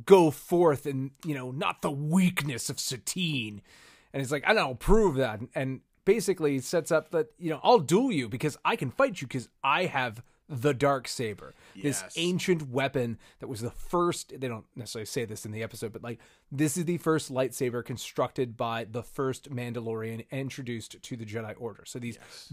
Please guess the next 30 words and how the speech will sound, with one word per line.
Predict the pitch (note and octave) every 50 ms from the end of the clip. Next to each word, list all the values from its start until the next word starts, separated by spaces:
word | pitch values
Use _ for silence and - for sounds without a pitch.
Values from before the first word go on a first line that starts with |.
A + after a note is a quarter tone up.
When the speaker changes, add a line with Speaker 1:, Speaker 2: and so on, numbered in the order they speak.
| C3 A#2+
Speaker 1:
bitter | C#3+ E3+ F3 F#3 F#3 F3+ F3+ -
ancient | D#3 D#3 E3+ D#3 - - D3+ B2+ -
enemies | C#3+ C#3 C3 B2+ A#2 A2+ A2 G#2+ A2
eventually | A#2+ A2+ C#3+ D3+ C#3+ - - D3 C3+ A#2
came | - - C#3 C3 B2+
together, | A#2+ A2+ A#2+ A#2+ A#2 A2+ A2 G#2+
and | G#2+ A#2
the | C3 C3
dark | A#2 A#2+ E3 G3 G3+
saber | - - F3+ D#3 D3+ C#3+
is, | C#3 B2+ A2 _ - - _ _ _ _ - -
ironically, | C#3+ B2 D#3+ F3 F3 E3 D3+ C3 C3+ B2+ A#2+ A2+ - -
the | - D#3
symbol | C#3+ - - - - A#3 C4+ C4+ A#3 E3+ D#3 C3 A#2+ A2+ B2+
of | - D3+ C3+ C3+
the | C3+ D3
Jedi | C3 A#2 A#2 F3 F#3 G3 F#3 F3 D3+ C3+
and | D3 D3
the | D3
Mandalorian | C#3+ D3 - F#3 D#3+ C#3 C#3 C3+ D3 C3 A#2
people | - F#3 F3+ F3+ F3+ D3+ B2+ B2 A#2 - - - -
Speaker 2:
Yes. | A2+ G#3 -
Speaker 1:
kinda | F3 F#3+ G#3 G#3+
getting | F3+ G#3 G3 F#3 D3 C#3 -
over | - C3+ C3+ D3+ E3+ A#3+ C4+ B3
their | C#4 C4+ C4+
warrior, | B3 A#3 B3 B3+ C4 C4 C4 C4 C4 - -
you | - F3 G3
know, | G#3+ G#3+ G#3
their | G3+ A3 G#3 F#3+ -